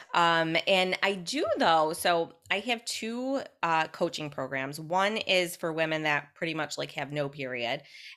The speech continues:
And then the other program is for women that have had a cycle, whether it's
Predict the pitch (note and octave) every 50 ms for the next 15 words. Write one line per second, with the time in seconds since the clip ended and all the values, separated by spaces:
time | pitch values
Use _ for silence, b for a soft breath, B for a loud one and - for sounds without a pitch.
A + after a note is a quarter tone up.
0 | B - E3+ E3+ E3 D#3+ D#3+ D#3+ D#3+ D#3+ D#3+ - - E3+ F3+ G3 F#3+ F#3+ F#3+ F3
1 | D#3+ D#3 D#3+ D#3 D#3 D#3 D3+ D3+ D3 - D3+ D3+ D3 D3 D#3 D3+ D3+ D3+ D3+ C#3+
2 | - - - - D3 D3 D3 D3 D#3 D#3 D#3+ D#3 - - D3 C#3+ C3+ C3 C3+ -
3 | - - - C#3+ - - D3 B2 G#2 - - - - - - _ _ _ _ _
4 | - D3+ D3 D3 D3+ C#3+ C3+ - - - D3 C#3 D3 C#3+ - - - -